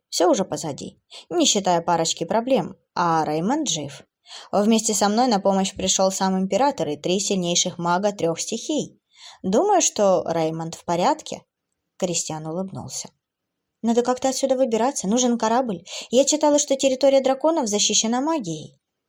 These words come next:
"А ты быстро разобралась в тонкостях этого мира. Это одна из проблем, которую нам предстоит решить, поэтому долго здесь оставаться нельзя.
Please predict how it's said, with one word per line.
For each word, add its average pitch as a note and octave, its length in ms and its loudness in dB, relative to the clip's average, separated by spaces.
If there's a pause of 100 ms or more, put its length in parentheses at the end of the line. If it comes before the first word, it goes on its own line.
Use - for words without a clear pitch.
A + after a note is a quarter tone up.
(300)
"А D#3+ 160 -4
ты C#4+ 160 0
быстро A#3+ 560 2
разобралась F#3 600 0
в - 80 -20
тонкостях E3 540 -6
этого E3+ 260 -6
мира. G3 320 -6 (680)
Это A3+ 240 4
одна C4+ 200 4
из C4+ 100 0
проблем, C4+ 420 2
которую E3 320 -2
нам F3 140 -2
предстоит F3+ 500 -2
решить, F#3 500 -6 (200)
поэтому F3 360 0
долго F3 360 2
здесь A#3+ 320 -6
оставаться D#3+ 540 -6
нельзя. F#3+ 460 -6